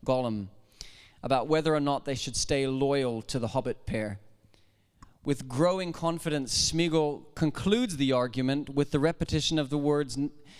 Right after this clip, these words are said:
uh, uh, and he starts off in quite a sort of tentative undertone. He's sort of like, "Leave."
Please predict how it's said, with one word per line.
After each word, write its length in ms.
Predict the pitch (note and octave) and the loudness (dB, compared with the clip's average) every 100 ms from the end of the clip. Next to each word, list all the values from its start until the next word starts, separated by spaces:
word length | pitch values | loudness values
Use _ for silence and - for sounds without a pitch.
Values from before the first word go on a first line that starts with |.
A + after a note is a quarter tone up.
| - _ C#3+ | -20 _ -4
uh, 100 | C3+ - | -4 -2
uh, 140 | C#3 - | -2 0
and 120 | D3+ | 0
he 60 | C#3+ | 0
starts 520 | - - A#3 - - | 0 2 0 0 2
off 380 | F#3+ D3+ - - | 2 0 -6 -6
in 180 | D#3 D3 | -2 -2
quite 340 | - - G#3 - | -2 0 0 0
a 60 | D#3+ | -2
sort 180 | - D#3+ | 0 0
of 140 | - | 2
tentative 680 | - G3 F#3 F3 - D#3 C3+ | 2 2 0 -4 -2 -2 -2
undertone. 680 | D#3 E3 E3 - D3+ C3+ C3 | -2 -2 -2 -2 0 0 0
He's 180 | C3+ B2 | -2 -2
sort 160 | D#3 | -2
of 60 | C#3+ | -2
like, 300 | C#3 B2 - - _ _ _ _ _ _ _ - | -2 -2 -6 -20 _ _ _ _ _ _ _ -12
"Leave." 540 | C3 C#3+ B2 A#2 A2+ | -8 -8 -8 -10 -16